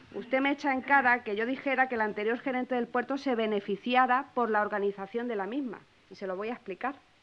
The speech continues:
El primer año que se celebra esta feria en el puerto tiene un coste de algo más de veintisiete mil euros, cobrando este señor una cantidad por su organización.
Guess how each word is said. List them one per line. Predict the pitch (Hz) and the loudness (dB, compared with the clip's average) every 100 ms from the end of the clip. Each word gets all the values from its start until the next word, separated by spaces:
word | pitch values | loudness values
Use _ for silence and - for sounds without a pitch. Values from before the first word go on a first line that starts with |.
| _ _ _ - - - - - _ - | _ _ _ -20 -20 -20 -20 -20 _ -8
El | 220 | -4
primer | 220 240 262 | 0 2 6
año | 302 330 330 | 8 6 4
que | 311 | 2
se | 311 | 0
celebra | 302 285 294 285 | 2 2 4 4
esta | 277 277 | 2 0
feria | 262 285 294 | 0 2 2
en | 254 | 2
el | 214 | 2
puerto | 208 269 - 339 | 2 0 2 0
tiene | 277 262 | 2 2
un | 262 | 2
coste | 262 302 - 285 311 | 2 0 0 -2 -2
de | - 220 | 0 4
algo | 240 254 | 4 6
más | 262 311 254 | 4 2 0
de | 254 | -2
veintisiete | 208 226 226 226 220 233 214 214 | 0 0 -2 -4 -4 -2 -2 -2
mil | 233 269 | 0 0
euros, | 285 262 285 - _ - _ | 0 -2 -4 -8 _ -20 _
cobrando | - 208 233 285 | -2 4 6 6
este | 311 294 | 2 -2
señor | 285 269 269 | -2 0 0
una | 277 254 | 2 2
cantidad | 247 254 240 233 240 | 2 0 0 0 0
por | 262 262 | 0 -6
su | - | -4
organización. | 220 202 202 190 196 - 254 302 | -6 -2 -2 -2 -4 -4 -4 -4